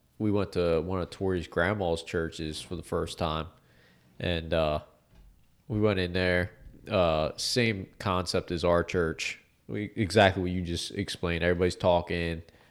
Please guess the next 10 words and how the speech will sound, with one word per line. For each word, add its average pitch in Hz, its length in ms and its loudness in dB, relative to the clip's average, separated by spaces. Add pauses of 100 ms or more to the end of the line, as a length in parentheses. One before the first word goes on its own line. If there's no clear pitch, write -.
(200)
and 80 460 -2 (100)
you 92 80 -8
feel 113 200 6
like 92 160 4
family 85 360 0
pretty 80 240 -6
much. 80 380 -4 (640)
And 90 220 -2
then, 87 240 -2
uh, 82 300 0